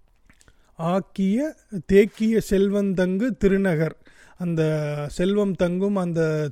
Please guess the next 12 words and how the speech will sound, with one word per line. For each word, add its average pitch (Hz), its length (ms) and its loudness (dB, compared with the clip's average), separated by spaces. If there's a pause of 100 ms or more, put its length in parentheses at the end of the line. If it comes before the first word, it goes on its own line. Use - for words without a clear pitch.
திருநகராகிய 170 840 2
முதிரை 165 440 4
நகரை 147 600 -2 (440)
அணிமின் 202 680 2
என்று 156 380 -4 (420)
அழகு 208 440 2
செய்யுங்கள் 165 720 -2 (380)
அப்படின்னு 160 600 0 (640)
மா 190 520 -2 (220)
களிறு 214 580 2
அதன் 170 360 -2
மேல் 208 340 0